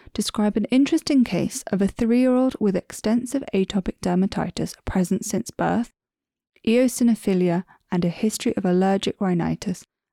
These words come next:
and Kaposi's varicella-form eruption. The mother of the child also reported a growing accumulation of cutaneous warts on his feet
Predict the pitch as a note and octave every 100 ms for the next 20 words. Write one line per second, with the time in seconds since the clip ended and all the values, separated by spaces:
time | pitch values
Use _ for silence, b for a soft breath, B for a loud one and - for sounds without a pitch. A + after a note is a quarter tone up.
0 | _ F3+ F3+ - - G#3 G3+ - G3+ -
1 | - G3 F#3 F#3+ F3+ F#3 F3 - F#3 E3+
2 | F3 E3 - - - - - _ _ _
3 | _ _ _ _ _ - G#3 A#3 D4 E4
4 | C4+ G3+ - D#3+ E3 - - A#3 B3+ A#3
5 | G3 - F3 F3 A3+ - F#3+ G#3+ G#3+ B3+
6 | C4+ B3 - A3 G#3 F3+ F3 - - F3+
7 | - F#3+ - G3+ G#3+ A3 G#3 F3+ - -
8 | F#3 F#3+ F#3+ - -